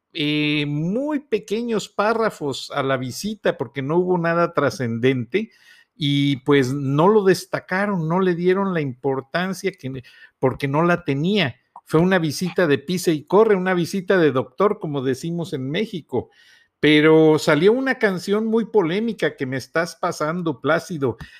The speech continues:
y que queremos que la audiencia la escuche. ¿Qué te parece?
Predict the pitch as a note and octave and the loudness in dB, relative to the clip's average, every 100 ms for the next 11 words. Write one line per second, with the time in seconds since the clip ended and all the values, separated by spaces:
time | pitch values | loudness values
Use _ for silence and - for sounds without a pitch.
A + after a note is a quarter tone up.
0 | _ - B2+ B2 C3+ B2+ B2+ B2 A#2 _ | _ -10 -10 -2 2 4 4 2 0 _
1 | _ _ _ _ _ _ C3+ C3 E3 A#3 | _ _ _ _ _ _ 0 2 2 0
2 | G3+ - - - _ _ _ _ _ _ | -2 -4 -16 -20 _ _ _ _ _ _
3 | C#3 C3 B2 B2 D#3 F#3 F#3 F3 C#3+ A#2+ | -2 0 0 -2 -4 -4 -6 -6 -4 -6
4 | - D3 B2+ - - D#3+ D#3 C3+ C3+ A2+ | -8 -10 -10 -10 -8 -6 -6 -4 -2 -2
5 | F2+ G#2+ - | -4 -14 -20